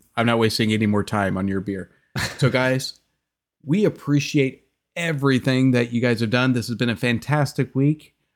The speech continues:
Speaker 1: Um, thank you for the reviews. Thank you for the follows. And thank you for the emails.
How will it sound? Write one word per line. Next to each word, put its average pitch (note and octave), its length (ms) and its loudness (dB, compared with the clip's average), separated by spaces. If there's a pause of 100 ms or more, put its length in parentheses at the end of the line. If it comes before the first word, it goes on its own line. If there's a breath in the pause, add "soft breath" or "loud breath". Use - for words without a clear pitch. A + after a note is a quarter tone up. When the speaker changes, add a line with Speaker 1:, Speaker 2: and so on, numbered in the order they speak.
(140)
Speaker 1:
Um, A2 240 -2
thank F#3 260 -2
you C#3+ 80 2
for C#3+ 120 0
the B2 120 2
reviews. B2 380 0
Thank C#3+ 200 0
you B2 60 -8
for C3+ 100 -4
the A2+ 100 -4
follows. B2+ 540 0
And G#2+ 160 -6
thank A#2+ 240 -6
you A#2 80 -12
for B2+ 100 -6
the B2 140 -2 (100)
emails. A2 600 0